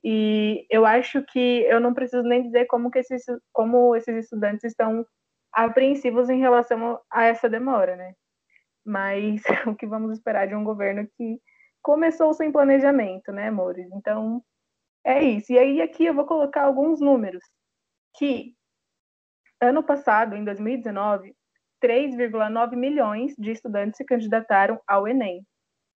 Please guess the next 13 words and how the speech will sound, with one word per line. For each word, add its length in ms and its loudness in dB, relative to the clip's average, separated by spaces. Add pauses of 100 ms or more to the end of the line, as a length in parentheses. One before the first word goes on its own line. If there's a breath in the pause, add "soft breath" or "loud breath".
(400)
E 100 2
aí, 460 2
esse 240 2
projeto 500 0
piloto, 600 -4 (1040)
é, 420 2
o 100 4
governo 420 2
chegou 260 0
a 40 -6
comunicar 720 -6
que 120 -6
seria, 680 0